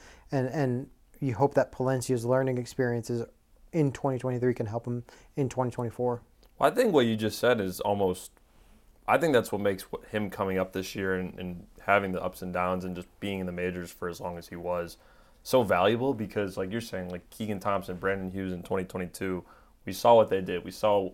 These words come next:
Speaker 2: going to twenty twenty-three, you forecast that out, you expect them to be late inning, uh, key pieces.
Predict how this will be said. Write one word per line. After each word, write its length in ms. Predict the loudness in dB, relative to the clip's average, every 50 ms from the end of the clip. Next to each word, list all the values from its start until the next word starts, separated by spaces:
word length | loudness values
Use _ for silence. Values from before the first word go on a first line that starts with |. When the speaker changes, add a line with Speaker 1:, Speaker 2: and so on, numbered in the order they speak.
| -8 -4
Speaker 2:
going 300 | 0 0 2 2 0 -2
to 100 | -6 -10
twenty 220 | -6 -4 -4 -4
twenty-three, 500 | -4 -6 -6 -8 -6 -4 -4 -4 -4 -4 -8 -12 _ -20 -20
you 80 | -20 -20 -18 -6
forecast 480 | 0 0 0 0 2 2 2 2 2 0
that 100 | 0 2
out, 180 | 2 2 2 0
you 120 | -2 -4
expect 340 | -6 -6 -4 -4 -4 -2 -2
them 140 | -6 -8 -8
to 60 | -10
be 140 | -8 -8 -4
late 220 | -2 -2 -2 -2
inning, 320 | -4 -6 -6 -6 -6 -8 -10 -14 _ -20 _ _ _ _ _ -6
uh, 200 | -2 -2 -2 -2 -2 -6
key 180 | -6 -4 -4 -4
pieces. 560 | -2 -2 -2 -2 -2 -2 -2 -2 -4 -6